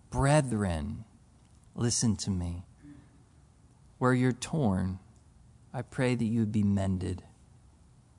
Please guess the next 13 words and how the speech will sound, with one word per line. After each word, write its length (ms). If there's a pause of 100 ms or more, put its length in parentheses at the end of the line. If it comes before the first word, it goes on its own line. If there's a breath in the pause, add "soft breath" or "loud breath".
(920)
Chloe 300
told 280
me 100
what's 220
up. 420 (2000)
And 120
she 180
agrees. 600 (920)
And 100
she 120
cares 340
about 300
you. 240